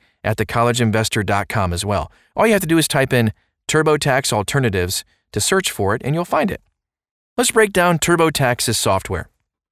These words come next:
So TurboTax offers an abbreviated free version that works well for consumers who don't itemize their taxes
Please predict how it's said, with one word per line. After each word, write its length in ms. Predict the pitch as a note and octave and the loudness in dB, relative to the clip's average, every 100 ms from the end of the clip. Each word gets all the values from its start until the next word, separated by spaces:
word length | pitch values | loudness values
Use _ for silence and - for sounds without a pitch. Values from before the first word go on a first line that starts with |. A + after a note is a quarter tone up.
| _ _ _ _ _ | _ _ _ _ _
So 120 | - C3+ | -2 2
TurboTax 580 | F#3+ F#3 D#3 C#3 B2+ | 2 2 2 0 2
offers 420 | - A#2+ A#2+ A#2 A2 | 2 2 2 0 2
an 80 | |
abbreviated 680 | G2 F#2 C3 C#3+ B2+ B2 A#2 | -2 0 0 0 2 2 0
free 320 | - B2 B2+ B2 | -4 -2 0 0
version 480 | E2+ D#2 G#2+ G#2+ - - _ _ _ | -2 -4 -4 -6 -6 -20 _ _ _
that 260 | B3 D4 - | -2 0 0
works 340 | G3 G#3+ - | -2 0 -2
well 400 | D3+ C3 A#2+ G3 | 0 2 2 0
for 140 | - - | -2 -2
consumers 580 | D3+ - C#3 C#3+ D#3 | 0 0 2 2 0
who 100 | D3 | 0
don't 320 | A#2 A#2+ C3 - | 0 2 2 0
itemize 500 | A#2 A#2 A#2 A2 A2 | 0 2 2 2 0
their 140 | G2+ | -4
taxes 600 | - C#3 C3+ B2+ A#2+ A2 | -2 -2 0 0 0 -2